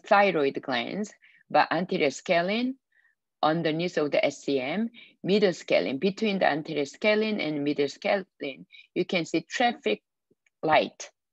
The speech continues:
So we call it traffic light signal. And then between the S C M and anterior scalene, you can see phrenic nerve.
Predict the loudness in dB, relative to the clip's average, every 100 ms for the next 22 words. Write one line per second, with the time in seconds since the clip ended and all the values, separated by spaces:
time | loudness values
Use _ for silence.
0 | _ _ -4 -2 -2 -2 -4 -4 -2 -2
1 | -2 -4 -2 -2 -4 -4 -2 -2 -4 -6
2 | -8 -16 -20 -10 -4 -2 2 2 4 2
3 | -4 -18 _ -2 0 0 0 2 0 0
4 | 2 2 2 2 0 -2 -2 -2 0 -2
5 | -2 -4 0 2 0 -2 -4 -8 -6 -4
6 | -4 0 2 2 -2 0 0 0